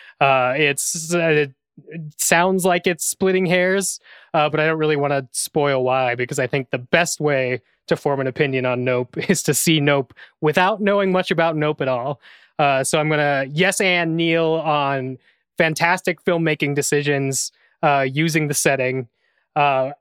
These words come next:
absolutely fantastic, uh, performances, and some sound design that's really gonna make you, uh,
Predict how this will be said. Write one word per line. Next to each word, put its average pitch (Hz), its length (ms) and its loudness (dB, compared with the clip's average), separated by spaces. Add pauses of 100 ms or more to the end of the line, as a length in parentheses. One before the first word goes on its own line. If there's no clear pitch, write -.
(100)
absolutely 160 600 0
fantastic, 143 920 0
uh, 139 360 0
performances, 170 1080 0 (380)
and 143 380 2
some 143 220 -2
sound 143 360 2
design 135 520 0
that's 135 200 -6
really 139 180 0
gonna 135 140 -2
make 135 320 -2
you, 131 420 0 (440)
uh, 131 400 2